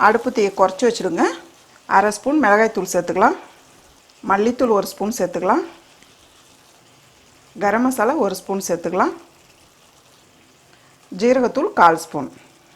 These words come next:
மசாலா சேர்த்து நல்லா மிக்ஸ் பண்ணி விட்டுருங்கம்மா. மிளகாய்த்தூள் வாசனை இல்லாத அளவுக்கு நல்லா மிக்ஸ் பண்ணிவிடுங்க. உங்களுக்கு வந்து எவ்வளோ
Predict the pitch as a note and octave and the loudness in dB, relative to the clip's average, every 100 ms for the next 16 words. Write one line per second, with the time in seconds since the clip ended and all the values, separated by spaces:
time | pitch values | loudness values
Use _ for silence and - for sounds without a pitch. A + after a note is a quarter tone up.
0 | _ _ _ _ _ _ - F#3+ - C4+ | _ _ _ _ _ _ -6 -2 2 4
1 | B3 G#3 G3+ B3 F3 G3+ A3+ E3+ - A3+ | 4 0 -2 0 0 0 0 -4 -4 -2
2 | G3 E3 E3+ E3 F#3+ D#4+ - - - F#3+ | -2 -4 -2 0 0 -2 -8 -16 -2 4
3 | G3 G#3+ G#3 F#3+ F3+ F3 F3+ F3 G#3 G3 | 4 4 2 0 0 0 -2 4 4 6
4 | F#3 B3+ E4+ F#3 E3+ G#3+ G3+ - - F#3 | 2 0 0 0 2 0 -2 -6 -6 -4
5 | F3 E3+ F#3+ E4+ - - - - _ _ | -2 -2 -2 -2 -6 -18 -20 -20 _ _
6 | _ - C4+ - - - - - - - | _ -20 -20 -20 -20 -20 -20 -20 -20 -20
7 | - F#3 F#3+ G3 F#3+ F#3+ B3 G#3 G#3 | -14 -8 -4 -2 0 0 2 4 4